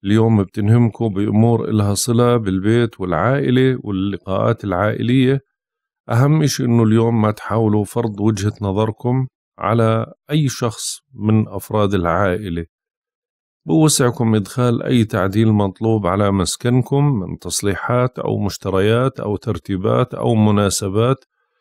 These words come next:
أو اجتماعات. أهم إشي إنكم تحاذروا التصرف العدائي، حاولوا ما تخالفوا القوانين والإرشادات.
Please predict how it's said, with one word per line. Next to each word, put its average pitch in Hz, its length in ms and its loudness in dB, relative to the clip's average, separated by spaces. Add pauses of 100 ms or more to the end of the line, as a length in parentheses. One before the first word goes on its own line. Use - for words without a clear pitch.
(420)
أو 151 320 0
اجتماعات. 110 880 0 (720)
أهم 117 300 4
إشي 113 180 -2
إنكم 104 200 -2
تحاذروا 104 540 -4
التصرف 104 600 -4
العدائي، 120 720 0 (500)
حاولوا 113 480 0
ما 110 160 4
تخالفوا 95 460 -6
القوانين 98 640 2
والإرشادات. 95 960 -2